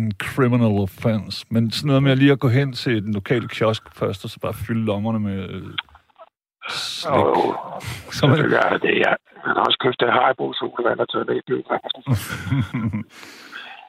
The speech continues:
Speaker 2: Hvem gør ikke det? Det gør vi sgu alle sammen.
Speaker 1: Ikke os to,
Speaker 2: Du er helt
Speaker 1: men
Speaker 2: fan.
Speaker 1: andre mennesker. Ja.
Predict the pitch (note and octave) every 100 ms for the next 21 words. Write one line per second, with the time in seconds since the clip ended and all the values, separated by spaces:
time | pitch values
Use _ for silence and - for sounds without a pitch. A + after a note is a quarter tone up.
0 | _ D#3 D#3 F#3 F#3 F3+ C3 B2+ - _
1 | - - F3 E3 D3+ - B2+ B2+ B2+ E3+
2 | E3 A#2 G2+ G#2+ - C#3+ D3 C#3 D3+ E3
3 | E3+ B2 G2+ G#2 - _ -